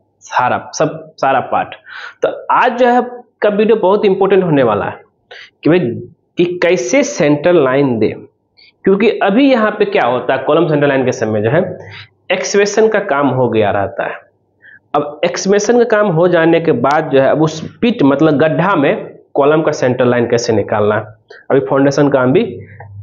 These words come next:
नहीं हुआ है। तो सबसे important चीज है कि expression के बाद जो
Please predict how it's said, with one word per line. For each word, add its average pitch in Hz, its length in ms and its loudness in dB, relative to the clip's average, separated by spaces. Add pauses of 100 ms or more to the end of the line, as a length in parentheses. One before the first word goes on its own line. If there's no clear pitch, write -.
(640)
नहीं 151 360 4
हुआ 101 260 0
है। - 420 -10 (220)
तो 151 40 -2
सबसे 214 400 -2
important 185 600 0
चीज 110 180 0
है 135 80 2 (760)
कि 208 400 -2 (1000)
expression 220 480 0
के 202 100 0
बाद - 540 -2 (1120)
जो 117 460 0